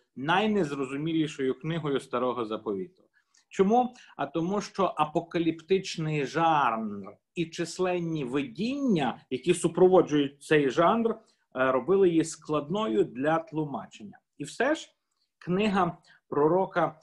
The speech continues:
Захарії дуже цитована Новим Заповітом.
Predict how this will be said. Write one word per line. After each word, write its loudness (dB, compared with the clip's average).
Захарії -2
дуже -4
цитована -4
Новим -4
Заповітом. -6